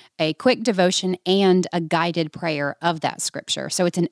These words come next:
excellent way to get us in that habit of praying God's word in order to help teach our children to do the same.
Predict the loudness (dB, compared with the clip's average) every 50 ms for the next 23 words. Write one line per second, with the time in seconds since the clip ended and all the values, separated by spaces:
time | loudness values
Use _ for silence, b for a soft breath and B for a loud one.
0 | -2 -6 -6 -4 -2 0 0 2 2 2 2 2 0 -2 -2 0 0 2 2 2
1 | 0 0 0 0 -2 -4 -6 -12 -12 -6 -4 -2 -2 -2 -2 -4 -6 -4 -8 -10
2 | -10 -8 -4 -2 0 2 2 2 2 2 0 0 -2 -4 -4 -2 -2 -2 -4 -8
3 | B B B B B -2 -2 -2 0 0 0 2 2 2 0 0 -2 -4 -2 0
4 | -2 -2 -2 -4 -10 -10 -8 -6 -4 -2 -2 -2 -4 -4 -6 -2 0 0 0 0
5 | 0 -2 -2 -2 -2 -2 -4 -4 -6 -6 -6 -8 -8